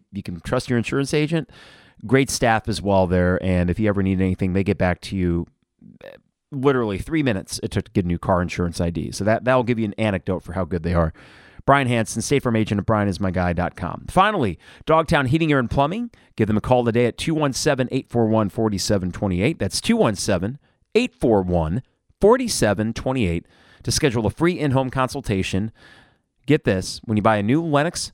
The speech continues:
home comfort system, you get a choice between a free water heater or a five hundred dollar Visa gift card. That's a hell of a deal. The guys at Dogtown, we are gonna have them coming here in about six weeks, I think, for our A C check. So that is two one seven, eight four one, four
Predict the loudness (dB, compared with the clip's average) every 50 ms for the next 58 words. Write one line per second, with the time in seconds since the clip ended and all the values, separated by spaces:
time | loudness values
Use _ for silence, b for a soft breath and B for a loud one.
0 | _ _ -2 0 0 0 0 -2 -4 -4 -4 -4 -4 -4 -6 -6 -4 -4 -4 -4
1 | -2 -2 -2 0 0 0 0 -2 -2 -2 -2 0 0 0 0 -2 -4 -6 -6 -6
2 | -6 -6 -8 -8 -10 -16 -20 -20 _ _ _ -14 -12 -8 -6 -4 -4 -2 2 2
3 | 2 2 2 0 0 0 2 2 0 0 2 2 2 2 2 0 0 0 2 2
4 | 2 0 -2 -2 0 0 0 0 0 -2 -4 -6 B B B B B B 0 2
5 | 2 2 0 0 0 -2 -2 -2 -4 -4 -2 -2 -4 -2 -2 -2 0 0 -2 -2
6 | -4 -2 0 0 0 0 -4 _ B B B B B B B B B B B B
7 | B B 2 2 2 2 2 2 2 4 2 2 2 0 0 0 0 0 2 2
8 | 4 4 2 2 0 0 0 0 0 0 0 -2 0 0 0 0 0 0 0 0
9 | 2 2 2 2 2 2 2 2 4 4 4 4 4 2 0 -2 -4 -6 -6 -6
10 | -6 -6 -8 -10 -10 -8 -6 -6 -4 -4 -4 -4 -6 -6 -6 -6 -6 -4 -4 -6
11 | -6 -6 -6 -8 -8 -10 -10 -12 -12 -14 -20 -20 _ _ _ _ _ _ _ _
12 | _ _ _ _ _ _ _ -20 -10 -4 0 4 4 4 4 4 0 0 0 0
13 | -2 -2 -2 -2 0 2 2 2 2 0 0 0 0 0 -2 -2 0 0 0 0
14 | 0 0 0 2 2 2 2 2 0 -2 -2 -2 0 0